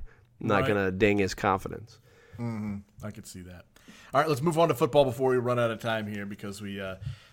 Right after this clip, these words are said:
Speaker 2: we gotta talk about Vince Marrow. Well, l-, well, one more thing on basketball. We should <laughs> mention that, and we'll get into L S U much more on tomorrow's podcast. But of course, y-, you probably already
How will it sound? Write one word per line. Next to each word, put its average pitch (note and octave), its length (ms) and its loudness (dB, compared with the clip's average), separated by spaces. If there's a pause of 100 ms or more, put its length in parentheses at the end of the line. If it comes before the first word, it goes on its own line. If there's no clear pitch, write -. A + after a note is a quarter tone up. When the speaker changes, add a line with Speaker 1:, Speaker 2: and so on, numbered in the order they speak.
Speaker 2:
we G#2+ 80 -6
gotta B2 140 0
talk A2+ 260 0
about G#2+ 260 -2
Vince A2+ 240 -10
Marrow. A2 200 -4
Well, E3+ 440 2
l-, C3+ 220 -12
well, A2 300 -8
one D#3 120 -2
more D#3+ 140 0
thing B2+ 180 -4
on A2 100 -2
basketball. G2+ 600 -6
We G#2 80 -10
should G#2+ 200 -10 (220)
<laughs> - 540 -10
mention C3 480 2
that, G#2+ 280 -4
and A2+ 160 -6
we'll E3 120 -2
get F3+ 160 2
into F#3 200 4
L E3+ 160 6
S C#3+ 240 4
U A2+ 240 -4
much B2 320 -2
more A2 340 -2
on G#2 160 -6
tomorrow's G#2+ 420 -6
podcast. F#2+ 640 -6
But A#2 100 -6
of G#2+ 100 -10
course, B2 520 -2 (880)
y-, G#2+ 220 -12
you A2 120 -10
probably D3+ 460 4
already B2+ 520 4